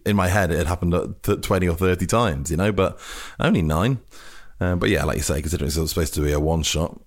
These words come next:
And then, um, yeah, the only other thing about this plotline was the first appearance of Frank Junior, but maybe not Frank Junior, but I like to think it's Frank Junior.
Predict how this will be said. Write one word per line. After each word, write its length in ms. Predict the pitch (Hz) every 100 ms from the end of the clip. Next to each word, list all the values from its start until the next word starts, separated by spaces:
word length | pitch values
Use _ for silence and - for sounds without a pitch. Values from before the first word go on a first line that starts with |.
| -
And 200 | 113 113
then, 200 | 120 120
um, 240 | 120 120
yeah, 220 | 147 196 117
the 120 | 127
only 120 | 123
other 120 | 120 98
thing 160 | 117
about 120 | 104
this 120 | 104 -
plotline 360 | 107 98 104
was 220 | 104 98
the 220 | 101 107 101
first 260 | 113 107
appearance 320 | - 113 107
of 60 | 117
Frank 320 | - 117 107
Junior, 340 | - 123 123 117
but 140 | 110
maybe 240 | 117 117
not 160 | 120 113
Frank 200 | 131 120
Junior, 300 | 123 123 147
but 80 | -
I 40 | 110
like 160 | 101
to 80 | -
think 200 | - 82
it's 100 | -
Frank 260 | - 76 -
Junior. 420 | - - 95 95